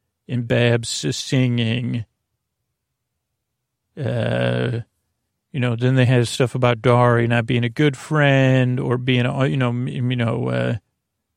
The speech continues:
uh, bringing my friend to the party who didn't get invited. I think that was one of the ones, some of that, uh, kind of burned, uh, that, you know, upset Dari the most.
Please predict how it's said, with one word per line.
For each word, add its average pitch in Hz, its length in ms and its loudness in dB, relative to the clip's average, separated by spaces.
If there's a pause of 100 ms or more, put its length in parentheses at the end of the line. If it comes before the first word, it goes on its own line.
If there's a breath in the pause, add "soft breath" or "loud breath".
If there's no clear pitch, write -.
(240)
uh, 120 340 0
bringing 139 380 0
my 131 160 2
friend 131 380 0
to 123 80 2
the 113 80 -2
party 127 500 2
who 123 60 0
didn't 120 240 -2
get 120 120 2
invited. 120 500 0
I 135 60 0
think 131 200 -4
that 139 100 6
was 127 160 2
one 123 220 2
of 117 80 0
the 113 40 -4
ones, 120 320 -6
some 123 300 -2
of 123 160 2
that, 120 340 0
uh, 139 140 -4
kind 120 240 0
of 117 140 -6
burned, 120 440 -2
uh, 127 280 -2 (920)
that, 135 340 2
you 135 120 4
know, 113 180 2
upset 120 380 0 (200)
Dari 120 460 4
the 113 100 -6
most. 123 760 -6